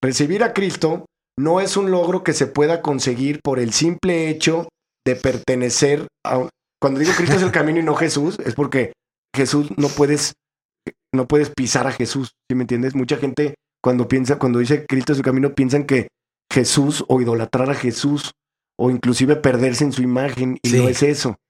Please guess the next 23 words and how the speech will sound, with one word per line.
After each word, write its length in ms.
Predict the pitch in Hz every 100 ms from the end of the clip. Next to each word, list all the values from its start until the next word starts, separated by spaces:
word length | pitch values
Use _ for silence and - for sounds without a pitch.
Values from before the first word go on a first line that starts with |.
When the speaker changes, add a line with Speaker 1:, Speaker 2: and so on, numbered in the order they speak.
| _ _ -
Speaker 1:
Es, 280 | 120 - -
es 200 | 139 135 143
adquirir 560 | 131 - 139 135 214
la 120 | 220 -
conciencia 400 | 135 131 139 135
crística, 560 | 120 - 120 123 123 -
es 180 | 135 160
el 120 | 175
camino 340 | 135 123 127
a 40 | 131
la 120 | 123
trascendencia, 680 | 113 110 117 127 127 113 -
y 100 | 127
entonces 520 | 117 139 135 180 180 _ _ _ -
tiene 220 | 143 151
un 100 | 170
sentido 420 | 160 143 139 147 156
mucho 260 | 135 127
más 180 | 120 127 -
profundo 560 | 143 120 143 135 104 - _ _ -
que 120 | 120
la 80 | 120
idolatría. 680 | 120 117 117 151 156 107